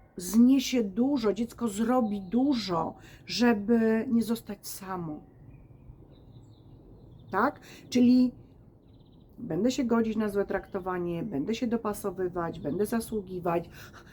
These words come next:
na dwóch łapkach będę, y, służyć jak piesek, będę swoje potrzeby spychać na koniec, będę się unieważniać,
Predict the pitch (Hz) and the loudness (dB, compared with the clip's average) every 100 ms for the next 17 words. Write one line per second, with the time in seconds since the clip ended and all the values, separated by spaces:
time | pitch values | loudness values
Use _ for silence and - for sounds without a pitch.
0 | - 202 - 190 202 202 202 - 196 190 | -2 -2 -2 -4 -4 0 0 0 -6 -2
1 | 196 185 190 185 175 147 - 139 - - | -4 -2 -2 -2 -4 -8 -14 -14 -14 -6
2 | 220 220 202 202 190 - 208 185 - 180 | -2 0 0 -2 -4 -2 -2 -2 -2 -6
3 | - - - - - - - 202 226 214 | -6 -12 -20 -20 -20 -10 0 4 4 6
4 | 233 226 226 - - - 233 254 254 254 | 4 4 2 -2 -14 -8 -2 0 0 -2
5 | 254 214 226 - 220 196 202 202 196 - | -2 -4 -4 -6 -6 -4 -4 -4 -6 -4
6 | 214 190 214 220 220 240 - - 359 403 | -4 0 0 0 0 0 -2 6 8 8
7 | 381 294 269 208 185 180 175 214 453 - | 4 4 4 2 -2 -4 -2 -2 -2 -8
8 | - | -20